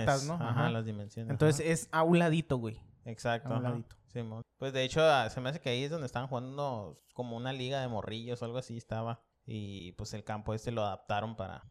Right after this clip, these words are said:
Speaker 2: para juegos de Grandes Ligas, ¿no? Que a partir de ahora pues ya se, ya se va a estar usando cada año. Eh, la pizarra, no sé si la vieron, totalmente manual.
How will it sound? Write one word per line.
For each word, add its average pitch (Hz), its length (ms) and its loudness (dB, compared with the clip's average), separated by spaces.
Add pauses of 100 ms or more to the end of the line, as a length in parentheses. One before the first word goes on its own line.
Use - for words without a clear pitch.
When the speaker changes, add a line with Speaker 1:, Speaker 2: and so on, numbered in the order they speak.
Speaker 2:
para 104 180 -4
juegos 104 280 -4
de 104 100 -6
Grandes 104 320 -6
Ligas, 113 340 -6
¿no? 165 180 -12
Que 123 100 0
a 117 100 0
partir 110 320 -4
de 117 60 2
ahora 151 200 0
pues 127 140 -8
ya 107 140 -2
se, 107 180 -6 (160)
ya 110 180 -6
se 113 120 -4
va 110 60 -4
a 107 40 -4
estar 104 240 -8
usando 104 360 -8
cada 98 220 -8
año. 95 60 -12 (160)
Eh, 117 460 2
la 123 160 2
pizarra, 131 420 4
no 156 80 0
sé 151 80 0
si 151 120 -2
la 131 120 6
vieron, 131 540 0
totalmente 127 560 0
manual. 117 460 -2